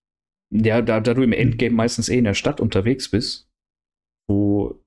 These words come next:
Speaker 1: es alle Händler stehen, alle Truhenwächter stehen, alle Reparateure stehen,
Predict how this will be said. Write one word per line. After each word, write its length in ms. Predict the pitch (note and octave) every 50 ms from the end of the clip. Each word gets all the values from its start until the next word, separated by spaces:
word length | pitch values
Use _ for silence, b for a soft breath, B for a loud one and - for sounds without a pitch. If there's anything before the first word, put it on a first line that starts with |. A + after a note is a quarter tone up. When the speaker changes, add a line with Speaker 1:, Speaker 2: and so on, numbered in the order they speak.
| _
Speaker 1:
es 260 | - - G2+ - - -
alle 160 | A2 A#2+ B2+
Händler 300 | A#2+ A#2 C3 C3 B2+ B2
stehen, 320 | - - - A#2 A#2 A#2+
alle 240 | G#2+ G2+ A2+ A#2 A2+
Truhenwächter 1400 | - - - A#2 A#2+ B2+ B2 A#2+ A#2 A#2 A#2+ - - - _ _ _ _ _ _ - - B2 A#2+ A#2+ - A#2 G#2
stehen, 400 | - - - A2 A2 A2 G#2+ G2
alle 300 | - G#2 G#2+ A2 G#2+ A2
Reparateure 600 | A2 - - G#2 G#2+ G2+ - - A#2 A#2 A2+ G#2
stehen, 480 | - - - F#2+ G2 G#2 G#2+ A#2 -